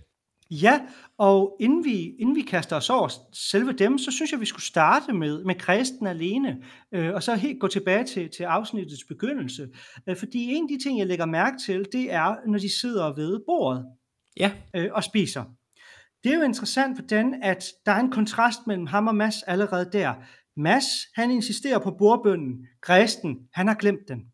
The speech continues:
Speaker 2: Ja.
Speaker 1: Der er også en anden ting. Pige, øh, køkkenpigen, hun sidder med til bords.
Speaker 2: Ja.
Speaker 1: Ikke?
Speaker 2: Jo.
Speaker 1: Altså, læg mærke til forskellen på, øh, Tante Møge, der kalder dem tyne, og mener, at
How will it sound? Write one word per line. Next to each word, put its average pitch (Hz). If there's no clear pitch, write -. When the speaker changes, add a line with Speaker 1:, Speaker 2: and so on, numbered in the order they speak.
Speaker 2:
Ja. 127
Speaker 1:
Der 196
er 175
også 240
en 180
anden 254
ting. 208
Pige, 285
øh, 170
køkkenpigen, 175
hun 277
sidder 220
med 233
til 233
bords. -
Speaker 2:
Ja. 151
Speaker 1:
Ikke? 254
Speaker 2:
Jo. 185
Speaker 1:
Altså, 160
læg 190
mærke 240
til -
forskellen 202
på, 220
øh, 165
Tante 208
Møge, 214
der 220
kalder 185
dem 180
tyne, 220
og 180
mener, 214
at 151